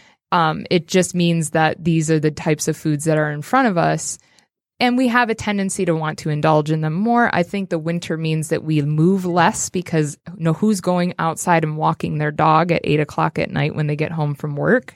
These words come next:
Nobody I know, unless they're, like, super dedicated to getting their dog moving bef-, so it doesn't eat the couch.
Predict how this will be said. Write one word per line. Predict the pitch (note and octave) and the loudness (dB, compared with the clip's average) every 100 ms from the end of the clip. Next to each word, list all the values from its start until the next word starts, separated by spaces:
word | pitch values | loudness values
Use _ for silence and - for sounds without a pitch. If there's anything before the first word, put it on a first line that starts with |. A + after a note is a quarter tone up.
| - | -8
Nobody | D3 C#3+ C#3+ D3 C#3+ D3 | 0 0 2 2 2 2
I | G3 | 0
know, | E3 C#3+ F3 A3 - - - | 0 0 -2 -4 -8 -20 -6
unless | D#3+ E3 D#3+ | 0 0 2
they're, | D#3+ D3 | 2 2
like, | D3 C#3+ | 0 -2
super | - D3+ | -4 -2
dedicated | D3+ D3+ D3+ D3+ D3+ C#3+ | -2 0 -2 -2 -2 -4
to | C#3+ | -2
getting | D3+ D3 | -4 -4
their | D3 | -4
dog | D3+ D3 | -2 -2
moving | D3+ E3 D3+ | -2 -2 -2
bef-, | D3 | -4
so | - D#3 | -4 -4
it | D3+ | -2
doesn't | D3 D3 | -4 -4
eat | D#3+ | -6
the | - | -6
couch. | - F3+ D#3 - - | -4 -2 -2 -8 -20